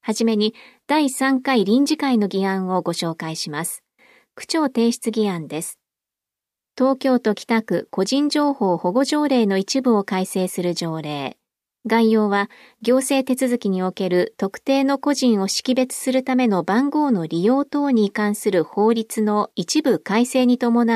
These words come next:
う規定の整備を行う。東京都北区行政手続きにおける特定の個人を識別するための番号の利用等に関する法律に基づく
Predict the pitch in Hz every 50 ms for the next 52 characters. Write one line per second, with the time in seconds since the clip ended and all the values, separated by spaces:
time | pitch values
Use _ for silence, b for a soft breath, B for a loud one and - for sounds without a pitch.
0 | 214 175 147 - _ - - - - 262 269 277 277 277 269 - 277 269 262 262
1 | 180 165 151 135 139 277 - 160 147 143 143 135 127 - _ _ _ _ _ _
2 | _ _ b b b b b b b b b b b b b b b - 269 277
3 | 277 262 - 277 262 247 254 226 208 - - - 240 226 226 - 185 185 - -
4 | _ - 202 196 233 269 294 - 311 294 285 - 285 269 - 277 269 269 - 226
5 | 214 196 185 185 190 - - 196 185 196 196 B B B B B B B - 220
6 | 220 - - 294 294 294 285 285 277 - 294 302 285 262 262 240 214 202 202 -
7 | - - 247 247 262 254 - - - - 254 262 262 254 254 247 254 247 226 208
8 | 196 185 - - _ - 185 226 262 269 262 294 285 269 226 185 165 156 165 175
9 | 208 247 269 269 269 - 285 277 269 233 214 208 - - 220 214 214 - - 214
10 | 190 175 - - - - - 240 262 277 277 262 - - 269 262 254 240 240 240
11 | - 247 233 - 247 233 - 196 175 180